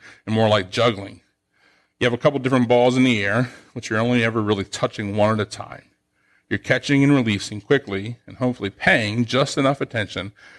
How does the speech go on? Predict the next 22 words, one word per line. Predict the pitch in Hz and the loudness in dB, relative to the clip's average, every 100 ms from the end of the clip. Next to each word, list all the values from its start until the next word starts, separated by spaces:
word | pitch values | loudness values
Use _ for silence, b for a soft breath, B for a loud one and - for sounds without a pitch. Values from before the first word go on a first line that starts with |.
| b b | b b
to | - | -4
the | 104 113 | 2 4
other | 120 | 4
balls | 127 107 92 104 117 - - | 4 4 4 2 0 -4 -4
as | 107 107 | -4 -2
they're | 107 | -6
coming | 104 110 104 | -2 -2 0
down. | 98 101 101 | 0 0 -6
You | |
can | - | -12
swoop | 87 - 170 160 | -8 0 0 2
in | 101 104 117 _ _ _ _ _ _ | 0 -2 -8 _ _ _ _ _ _
and | 110 | -10
catch | 117 107 | -6 -4
a | 101 | 2
new | 123 139 | 4 4
one | 98 107 127 117 B B B _ | 4 2 0 -2 B B B _
just | 104 104 | -10 -4
after | 113 - 101 | -4 -2 -4
releasing | 98 101 98 104 98 | -2 -6 -8 -10 -14
the | 95 | -14
prior. | - 117 117 - | -10 -8 -10 -12